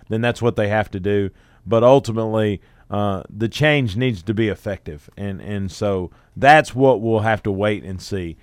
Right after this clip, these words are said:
uh, as far as that. We've kinda tongue-in-cheek this deal, uh, this whole segment, but at the same time, it is that. I mean, it is comical because at the same rate, um, we've went for a long time, uh, with it,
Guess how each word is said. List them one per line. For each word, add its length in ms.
uh, 200
as 200
far 240
as 160
that. 220
We've 180
kinda 260
tongue-in-cheek 680
this 200
deal, 380
uh, 220
this 180
whole 200
segment, 500
but 140
at 120
the 80
same 320
time, 400
it 120
is 280
that. 300
I 100
mean, 240
it 160
is 220
comical 560
because 460
at 140
the 100
same 360
rate, 280
um, 420
we've 240
went 240
for 100
a 80
long 360
time, 440
uh, 200
with 240
it, 160